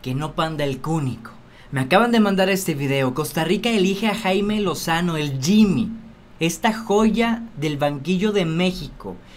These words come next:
quien le ha dado muchas alegrías a la selección mexicana. ¿Cómo no? Sí,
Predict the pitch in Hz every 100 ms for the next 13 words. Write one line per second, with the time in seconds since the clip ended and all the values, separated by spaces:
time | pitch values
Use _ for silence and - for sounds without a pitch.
0 | - - 170 226 269 302 339 277 254 254
1 | 349 247 180 147 151 185 320 285 220 160
2 | 143 147 135 180 220 262 175 - 175 330
3 | 320 160 - 185 294 285 339 381 -